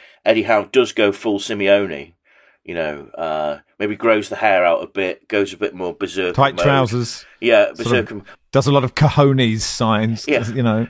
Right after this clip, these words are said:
Speaker 1: Um, maybe, maybe that's Jason's job in all this. I don't know, but
Speaker 2: Possible.
Speaker 1: it's, yeah.
Speaker 2: Yeah.
Speaker 1: Um, but yeah, I, John, I, I, I'm just gonna say that is a good point, because when you have these clubs that are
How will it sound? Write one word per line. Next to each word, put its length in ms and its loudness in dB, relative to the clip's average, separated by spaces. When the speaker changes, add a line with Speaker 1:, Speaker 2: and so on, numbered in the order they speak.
Speaker 1:
Um, 240 -8
maybe, 340 0
maybe 160 2
that's 200 0
Jason's 560 -4
job 300 -4
in 100 -8
all 180 -8
this. 240 -12
I 100 0
don't 160 2
know, 220 4
but 180 -2
Speaker 2:
Possible. 420 2
Speaker 1:
it's, 180 -8
yeah. 320 2
Speaker 2:
Yeah. 240 -2
Speaker 1:
Um, 400 4
but 140 -2
yeah, 160 4
I, 60 2
John, 360 -2
I, 120 -4
I, 400 -4
I'm 120 -2
just 200 -6
gonna 120 2
say 180 0
that 180 2
is 140 -2
a 40 -6
good 260 -2
point, 260 0
because 340 -6
when 120 -2
you 100 -4
have 260 0
these 200 -2
clubs 500 -4
that 160 0
are 420 4